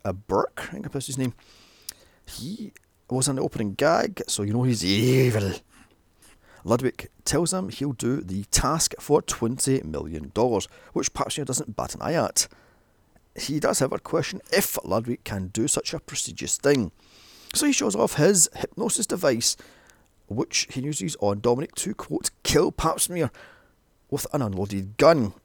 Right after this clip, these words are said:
Ludwig explains this device hypnotizes a person via their watch somehow. So anyone can be an assassin. And I love how the device is bloody a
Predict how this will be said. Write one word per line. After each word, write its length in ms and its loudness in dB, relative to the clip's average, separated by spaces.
Ludwig 380 -4
explains 540 -2
this 140 -2
device 280 -2
hypnotizes 540 -4
a 80 -4
person 540 -2
via 280 2
their 240 0
watch 640 -2
somehow. 340 -4
So 140 -6
anyone 260 0
can 140 0
be 100 -2
an 160 2
assassin. 600 2
And 100 2
I 40 4
love 240 2
how 160 0
the 160 -2
device 280 -2
is 60 -8
bloody 380 -2
a 60 -8